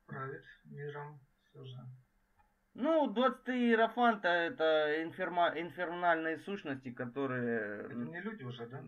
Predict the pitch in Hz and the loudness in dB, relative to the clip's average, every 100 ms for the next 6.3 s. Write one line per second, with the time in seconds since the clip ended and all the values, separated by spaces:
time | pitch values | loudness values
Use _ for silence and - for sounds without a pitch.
0 | 139 165 143 139 185 170 175 175 170 123 | -2 4 6 6 2 0 -2 -2 -4 -4
1 | 120 120 - 123 120 113 113 104 - _ | -4 -6 -6 -8 -8 -6 -8 -8 -16 _
2 | _ _ _ _ _ _ _ _ _ _ | _ _ _ _ _ _ _ _ _ _
3 | - - - - _ _ _ _ _ _ | -20 -20 -20 -20 _ _ _ _ _ _
4 | _ - 208 185 - - - - - - | _ -4 0 0 0 -6 -10 -14 -16 -18
5 | - - - - - - _ 123 170 208 | -20 -20 -20 -20 -20 -20 _ 0 4 6
6 | 202 160 | 4 2